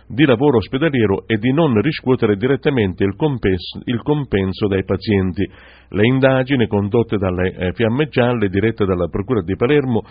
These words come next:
e durate circa due mesi, hanno rivelato l'esistenza di un canale alternativo a quello ospedaliero, il cui perno era rappresentato dall'assistente dello specialista che fungeva da vero e proprio Equot, centro di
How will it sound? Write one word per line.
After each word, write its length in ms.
e 120
durate 400
circa 440
due 180
mesi, 380
hanno 560
rivelato 840
l'esistenza 640
di 80
un 120
canale 340
alternativo 920
a 140
quello 320
ospedaliero, 640
il 120
cui 220
perno 480
era 220
rappresentato 760
dall'assistente 1040
dello 360
specialista 640
che 120
fungeva 580
da 120
vero 400
e 200
proprio 520
Equot, 720
centro 580
di 180